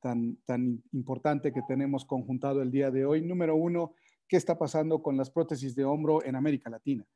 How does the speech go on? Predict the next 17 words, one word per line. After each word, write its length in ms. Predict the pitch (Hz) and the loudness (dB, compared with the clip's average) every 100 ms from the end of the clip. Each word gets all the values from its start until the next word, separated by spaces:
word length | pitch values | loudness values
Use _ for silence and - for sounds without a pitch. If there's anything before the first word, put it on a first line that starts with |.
| _ _ - | _ _ -6
Es 120 | 156 | -4
un 100 | 185 | -2
procedimiento 540 | 170 139 143 151 151 - | 0 0 2 0 0 -4
que 60 | |
está 160 | 123 139 | -4 -2
evolucionando, 800 | 131 120 - 117 123 143 165 175 | 0 -2 -4 -4 -2 0 0 0
están 320 | - 143 139 | 0 -2 -2
llegando 360 | 127 131 139 127 | -2 -2 -4 -4
los 200 | 120 120 | -6 -10
implantes, 480 | 117 135 135 160 | -6 -4 -2 -4
pero 200 | 156 156 | -2 0
esto 160 | 165 202 | 0 0
a 40 | |
la 80 | 175 | 0
vez 180 | 147 156 | 0 0
nos 180 | 147 - | -2 -4
genera, 420 | 143 139 147 | -4 -2 -2